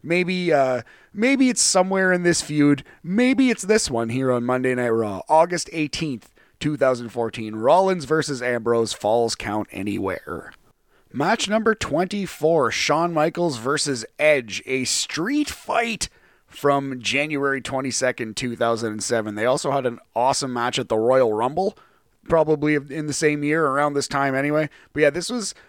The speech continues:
I think, the best Shawn Michaels versus Edge match, a street fight on Monday Night Raw. Tons, tons of great violent spots. Shawn Michaels was really trying to cement his case for the Hall of Fame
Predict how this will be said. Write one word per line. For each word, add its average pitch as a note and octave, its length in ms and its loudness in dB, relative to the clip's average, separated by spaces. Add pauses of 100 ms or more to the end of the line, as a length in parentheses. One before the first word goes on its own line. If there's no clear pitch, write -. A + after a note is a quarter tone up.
I E3 120 4
think, A3+ 460 -4
the F#3 80 2
best E3 240 2
Shawn D3+ 320 2
Michaels B2+ 360 -2
versus C#3+ 380 -2 (120)
Edge F#3 320 2
match, F#2 340 -8
a C3 140 -2
street - 360 -2
fight F3 280 2
on C#3 240 -2
Monday C3 320 2
Night B2 200 -2
Raw. G2+ 300 -6 (320)
Tons, F#3 400 -2 (300)
tons G3+ 220 -2
of A#2+ 200 -12
great C#3 440 -2
violent B2 440 0
spots. A2 400 -2 (180)
Shawn C#4 320 0
Michaels A3 380 2
was D#3+ 180 -2
really D3+ 360 4
trying C3+ 400 0
to C3+ 100 -2
cement C3+ 540 -2
his B2+ 260 -2
case C#3 380 -2
for C3 180 0
the B2 100 -2
Hall B2 300 2
of A2 80 -4
Fame A2+ 420 -2